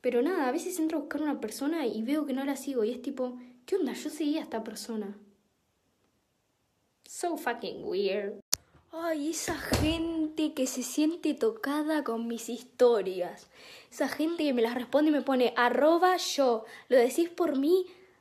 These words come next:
Amiga, si te sentís perseguida, comprate un perro, no me jodas. Gente de Rosario y de Córdoba próximamente. Este, mm, la única entrada al meet and greet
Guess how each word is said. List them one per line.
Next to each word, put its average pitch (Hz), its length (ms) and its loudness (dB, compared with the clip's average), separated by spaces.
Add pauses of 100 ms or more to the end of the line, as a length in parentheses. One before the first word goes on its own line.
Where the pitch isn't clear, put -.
(120)
Amiga, 285 440 2
si 240 160 -6
te 240 100 -4
sentís 254 400 -2
perseguida, 285 640 0
comprate 247 400 -2
un 196 160 -2
perro, 226 540 0
no 220 100 -4
me 269 80 -4
jodas. 220 600 -4 (360)
Gente 392 240 -2
de 330 160 4
Rosario 285 560 2
y 247 140 0
de 226 100 4
Córdoba 240 560 4
próximamente. 202 880 -4 (460)
Este, 254 640 8
mm, 240 340 2 (300)
la 294 180 8
única 403 280 6
entrada 311 520 8
al 240 260 4
meet 262 200 2
and 269 220 4
greet 285 400 -2